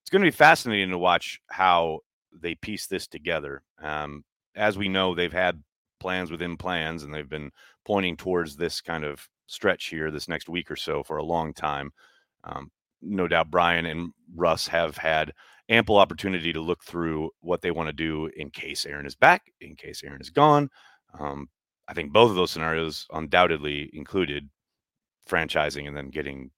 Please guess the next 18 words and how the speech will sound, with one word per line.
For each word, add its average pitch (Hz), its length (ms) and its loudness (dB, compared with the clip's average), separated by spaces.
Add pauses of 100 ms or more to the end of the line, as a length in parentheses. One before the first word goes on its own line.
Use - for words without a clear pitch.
(460)
Davante 80 460 2
under 71 220 -8
a 69 60 -6
long-term 69 420 -10
deal. 69 260 -8 (400)
But - 120 -10
past 165 240 8
that, 156 340 8 (280)
it - 120 -8
becomes 120 260 -2
a 120 60 0
real 147 160 2
guessing 104 320 4
game 78 180 -4
from 76 140 -10
the 78 80 -2
outside. 76 560 2 (200)
And, 73 320 -8